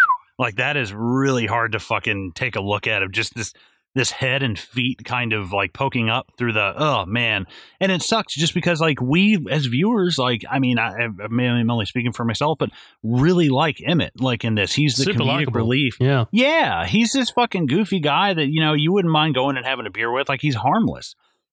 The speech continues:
Speaker 1: And her having to go past seeing, like, his fucking, like, body just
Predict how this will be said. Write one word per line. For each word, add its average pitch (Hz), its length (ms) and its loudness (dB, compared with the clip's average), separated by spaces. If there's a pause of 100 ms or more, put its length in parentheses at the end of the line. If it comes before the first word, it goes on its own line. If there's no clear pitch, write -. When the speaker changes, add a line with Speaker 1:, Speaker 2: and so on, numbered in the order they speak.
Speaker 1:
And 135 180 -2
her 117 240 -2
having 151 220 -2
to 131 80 0
go 123 180 2
past 139 320 -4
seeing, 127 260 0
like, 107 260 0
his 117 180 -4 (180)
fucking, 107 560 -2
like, 101 260 -4
body 117 360 0
just 104 200 -4